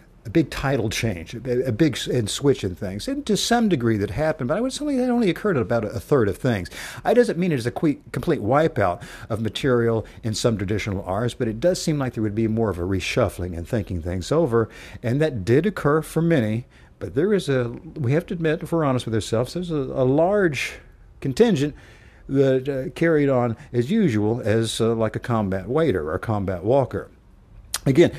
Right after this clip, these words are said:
the primary lessons of bricolage are examine environments,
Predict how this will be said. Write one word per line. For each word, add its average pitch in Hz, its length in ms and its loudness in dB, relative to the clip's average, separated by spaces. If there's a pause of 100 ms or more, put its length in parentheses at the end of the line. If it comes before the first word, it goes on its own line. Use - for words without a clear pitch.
the 131 100 0
primary 185 520 4
lessons 151 480 0
of 104 160 -6
bricolage 113 680 2 (260)
are 101 120 0
examine 110 600 0
environments, 127 800 0